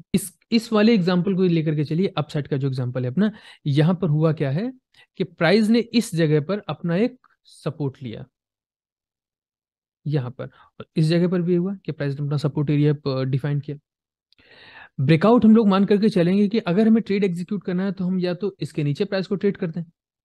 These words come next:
है ना, इस वाले लेवल के नीचे ट्रेड कर दें, या फिर ब्रेकआउट हो जाने के बाद में, या फिर ब्रेकआउट होने से पहले हम ट्रेड एग्जीक्यूट करें, इस वाली जगह पर ट्रेड एग्जीक्यूट कर दें। यहाँ पर आज के ट्रेड में जो एक सबसे अच्छी चीज हुई, जो हमें बेनिफिट मिल गया,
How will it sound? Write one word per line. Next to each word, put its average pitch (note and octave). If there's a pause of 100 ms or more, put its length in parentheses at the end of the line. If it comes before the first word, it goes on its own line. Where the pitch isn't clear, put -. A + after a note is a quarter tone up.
(200)
है G3
ना, B3+ (260)
इस C#3
वाले C#3+
लेवल C#3+
के E3+
नीचे E3
ट्रेड G#3
कर F#3
दें, F#3 (420)
या F#3+
फिर C4 (420)
ब्रेकआउट F3
हो F#3
जाने E3
के D3+
बाद C#3
में, C#3
या F3
फिर A3+
ब्रेकआउट F3
होने E3+
से D#3
पहले B2+
हम C3
ट्रेड C#3
एग्जीक्यूट C3+
करें, C3+ (260)
इस -
वाली C3
जगह C3+
पर C3
ट्रेड C3+
एग्जीक्यूट C3
कर C3
दें। C#3+ (160)
यहाँ C3
पर - (480)
आज A3
के C#4+
ट्रेड D#3
में F#3 (120)
जो E3+
एक A3+
सबसे -
अच्छी F3
चीज E3
हुई, E3+
जो F3+
हमें G3
बेनिफिट D#3
मिल C#3+
गया, B2+